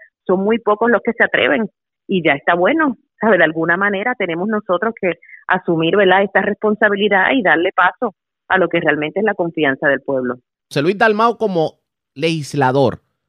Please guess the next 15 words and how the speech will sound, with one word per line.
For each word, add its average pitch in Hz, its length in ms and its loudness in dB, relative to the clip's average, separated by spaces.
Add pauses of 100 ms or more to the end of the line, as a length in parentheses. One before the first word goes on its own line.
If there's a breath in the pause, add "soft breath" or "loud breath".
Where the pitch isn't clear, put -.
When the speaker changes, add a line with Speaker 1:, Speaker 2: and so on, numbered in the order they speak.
(560)
Speaker 2:
o 139 140 -4
como 156 220 0
presidente 151 500 -4
del 185 100 -4
Partido 170 300 -2
Popular 147 360 -4
Democrático, 147 600 -6
¿está 147 380 -2
actuando 175 500 -2
de 170 120 -2
manera 135 340 -2
dictadora? 160 640 -6 (1500)
Speaker 1:
Tengo 175 240 -2
que 208 100 0
decir 208 300 -2